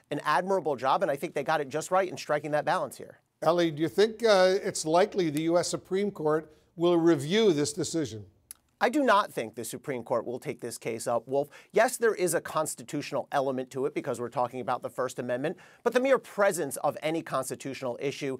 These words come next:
Speaker 1: is not enough for the Supreme Court necessarily to take it. I think the Supreme Court is gonna wanna stay hands-off.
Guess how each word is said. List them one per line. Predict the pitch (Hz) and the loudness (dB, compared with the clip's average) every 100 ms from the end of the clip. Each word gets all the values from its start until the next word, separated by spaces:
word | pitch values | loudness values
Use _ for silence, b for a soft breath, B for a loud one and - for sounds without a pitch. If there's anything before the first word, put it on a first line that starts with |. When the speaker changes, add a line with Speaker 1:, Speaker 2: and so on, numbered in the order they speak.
| B B | B B
Speaker 1:
is | 165 151 | -2 2
not | 170 151 | 2 2
enough | 143 143 | 2 0
for | 143 | -2
the | 123 | -8
Supreme | - 131 143 120 | -10 -10 -8 -4
Court | 135 113 | -2 0
necessarily | 123 117 143 131 123 | -2 -6 -2 -2 -2
to | 113 | -4
take | 113 - - | -4 -4 -4
it. | 101 | -2
I | 143 269 | 0 0
think | 330 - | -4 -6
the | |
Supreme | 254 247 - 208 | -10 -8 -2 -2
Court | 202 190 170 b b b | 0 0 0 b b b
is | 139 | -4
gonna | 175 143 | 0 2
wanna | 135 175 226 | 2 0 -2
stay | - 214 | -4 -4
hands-off. | 180 190 180 156 151 160 | -2 0 0 2 2 2